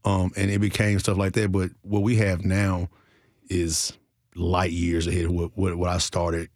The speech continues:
being able to do. There was nothing that you could do like East Side Manor or just any other studio that I, uh, that people work out of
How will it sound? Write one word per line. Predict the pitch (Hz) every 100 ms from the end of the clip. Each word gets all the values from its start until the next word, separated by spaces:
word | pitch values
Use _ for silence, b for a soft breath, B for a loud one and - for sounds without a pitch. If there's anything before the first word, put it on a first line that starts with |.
| _
being | 90 90
able | 85 82
to | 82
do. | 87
There | 87 90
was | 85
nothing | 85 95 87 85
that | 82
you |
could | 92 90
do | 90
like | 85
East | 87 90
Side | 90 82
Manor | 87 90 87 87 85 B B B -
or | 87 82
just | 87
any | 104 98
other | 92 92 90
studio | - 98 92 87
that | 90 90
I, | 85
uh, | 82 87 85 85
that | 82 82
people | - 101
work | 92 95 90
out | 85 87
of | 90 85 82